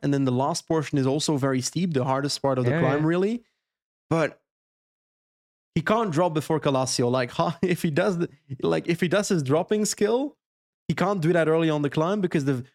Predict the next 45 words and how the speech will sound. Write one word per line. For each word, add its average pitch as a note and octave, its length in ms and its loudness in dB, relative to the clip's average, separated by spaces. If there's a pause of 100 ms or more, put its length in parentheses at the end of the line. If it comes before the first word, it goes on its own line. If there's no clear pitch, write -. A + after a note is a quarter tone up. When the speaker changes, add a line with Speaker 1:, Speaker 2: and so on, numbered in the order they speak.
(160)
Speaker 1:
the C#3 80 0
flat, E3+ 460 -2
the D3+ 120 -2 (100)
par-, F#3 240 2
portion F#3+ 380 0
in F3 80 2
the E3 60 2
middle F3+ 160 0
of G3 80 0
the A#2+ 100 2
climb, G3+ 220 2
Speaker 2:
Yeah. F#3 40 0
Speaker 1:
the D3+ 80 2
flatter E3 540 -2
portion F#3 340 -4
in F3+ 40 0
the F3 40 0
middle F3+ 160 0
of F3 60 -2
the F3 80 0
climb F#3 280 -2 (280)
is C#3+ 160 0
so E3+ 200 2
long F#3 440 2
that D#3+ 120 2
he'll, C#3+ 300 0 (420)
he'll D#3 80 2
be D3 100 2
destroyed D#3 440 0
by C3+ 140 2
draft. B2 420 0
So D3+ 180 2
he D3 120 0
needs F3 380 0
to E3+ 100 -2
stay D#3 200 -2
on D#3 120 0
the C#3+ 80 0
back D3 300 -2
at C#3 80 0
least C#3 320 0
of C#3+ 100 -2
the C#3+ 80 0
front D#3 360 -2
group D#3+ 280 0